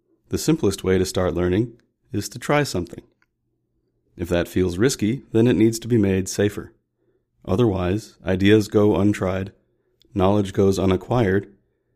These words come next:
and decisions go uninformed. Every action you take already is an experiment. Design your laboratory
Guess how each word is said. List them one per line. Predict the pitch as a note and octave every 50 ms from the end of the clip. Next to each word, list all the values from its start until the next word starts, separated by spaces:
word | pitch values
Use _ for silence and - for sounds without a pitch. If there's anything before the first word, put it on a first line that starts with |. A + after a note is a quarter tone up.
| _ _ _ _ -
and | F#2 F2 F2 E2+
decisions | E2 - - C3+ C3+ A2 G2 F2+ F#2 F#2+ F#2+
go | - G2+ F#2 F#2 F#2 F#2+ F2+ - -
uninformed. | F2+ F#2 F#2 F#2 F#2 F2 - D#2 - - - - _ _ _ _ _ _ _ _ _ _ _ _ _ _ _ _ _ _ _ _ _ _ _ _ _ _ _ _ _ -
Every | G#2+ A#2+ C#3+ D3 C3+
action | B2 B2 A#2+ - - A#2 G#2+
you | G2+
take | G2 - - G#2 G#2 F#2 F2 - - - _ _ _ _ _ _ _ _ -
already | F#2+ G#2 A#2 C3+ C3 B2+ B2+ B2 A2+ G#2 - - E2+ A2
is | B2+ E3 E3 A#2
an | G2+ F2+
experiment. | F2+ - - - D2+ B1 A#1+ A1+ A1 G1+ - - _ _ _ _ _ _ _ _ _ _ _ _ _ _ _ _ _ _ G2+
Design | F#2 F#2 F2+ F2+ F#2+ G2 G#2+ A2+ A2+
your | A#2 A2 G#2
laboratory | F#2+ F#2+ F2+ F2+ F2 F#2 F2+ - F2 E2+ F2+ F#2 F#2 F2+